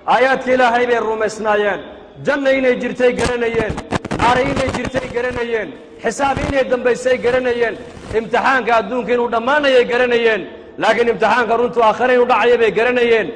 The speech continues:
Dadna adduunyadii bay ka soo sahay qaateen, Ilaahay bay soo raalli geliyeen,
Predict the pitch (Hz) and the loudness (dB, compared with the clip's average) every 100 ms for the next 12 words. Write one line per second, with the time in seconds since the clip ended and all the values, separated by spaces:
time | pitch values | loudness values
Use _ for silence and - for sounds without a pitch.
0 | - - - 190 254 254 190 240 254 247 | -14 -16 -6 -2 2 2 2 -2 -2 0
1 | 240 247 - 240 247 226 254 247 240 233 | 0 0 0 0 2 2 2 2 2 2
2 | 233 175 - - - 240 269 254 269 254 | 0 0 -8 -18 -8 0 4 4 2 0
3 | - 240 262 254 269 208 254 254 254 233 | 2 2 4 4 2 0 -2 0 0 0